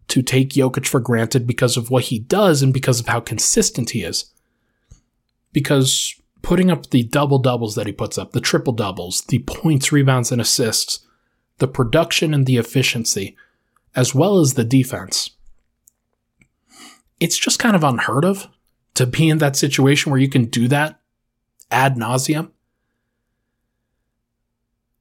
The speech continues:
It's so regular for him. And I know that this is the,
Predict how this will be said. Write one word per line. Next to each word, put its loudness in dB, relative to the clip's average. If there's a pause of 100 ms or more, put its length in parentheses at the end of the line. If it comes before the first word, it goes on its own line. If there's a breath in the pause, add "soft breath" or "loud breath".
(280)
It's 0
so 2
regular 2
for -4
him. -8 (840)
And 2
I 4
know 6
that 0
this -2
is -4
the, -2